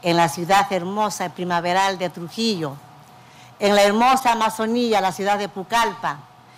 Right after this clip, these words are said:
y por supuesto en nuestra capital, Lima, Perú. Ahí cada uno de ustedes nos honrará con su presencia y nosotros lo recibiremos con el cariño de siempre.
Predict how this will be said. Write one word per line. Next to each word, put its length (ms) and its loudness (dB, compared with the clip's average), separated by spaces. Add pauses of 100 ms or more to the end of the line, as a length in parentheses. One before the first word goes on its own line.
(140)
y 80 -4
por 200 0
supuesto 540 -2
en 80 -6
nuestra 300 -4
capital, 580 -2
Lima, 320 -4
Perú. 320 -10 (1040)
Ahí 560 6
cada 280 6
uno 260 2
de 80 -4
ustedes 460 0
nos 200 -6
honrará 460 0
con 160 -6
su 140 -12
presencia 880 -2 (500)
y 100 -4
nosotros 680 0
lo 100 0
recibiremos 1040 -2 (380)
con 120 0
el 160 2
cariño 460 2
de 140 0
siempre. 560 -4